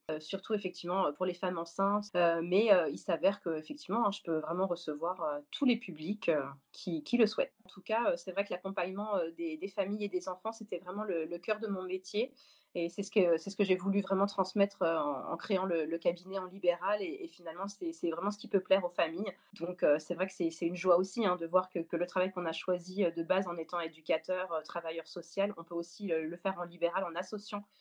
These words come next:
d'autres outils, d'autres techniques avec la sophrologie.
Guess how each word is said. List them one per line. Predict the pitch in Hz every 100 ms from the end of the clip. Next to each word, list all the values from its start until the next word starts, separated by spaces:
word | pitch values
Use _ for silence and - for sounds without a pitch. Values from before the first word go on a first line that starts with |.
| _ _
d'autres | 196 233 254 233 202
outils, | 208 - 214 196
d'autres | 170 240 -
techniques | 208 202 214 214
avec | 196 170 175
la |
sophrologie. | 160 175 - 180 170 185 233